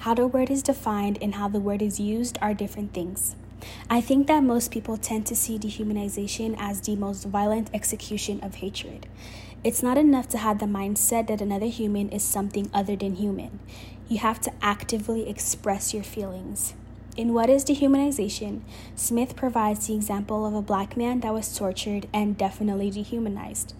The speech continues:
But I don't think Smith had to provide such a graphic example of dehumanization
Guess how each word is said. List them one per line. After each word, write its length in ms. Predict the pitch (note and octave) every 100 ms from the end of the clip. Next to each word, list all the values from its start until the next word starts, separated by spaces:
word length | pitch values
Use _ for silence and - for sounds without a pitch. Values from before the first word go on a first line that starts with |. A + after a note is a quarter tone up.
| - - - - - -
But 100 | -
I 100 | B3
don't 220 | C4+ D4+
think 160 | E4 E4+
Smith 340 | - A#3+ A3+
had 220 | - A3
to 100 | -
provide 420 | - A3 G#3 G3+ G3+
such 220 | - G#3+
a 60 | G#3
graphic 480 | G#3+ G#3 G#3 A#3+
example 480 | A#3+ G#3+ G3 G3+ A3
of 80 | G#3
dehumanization 1000 | G#3 G3+ G#3 G#3 G#3 G3 G3+ - A#3 B3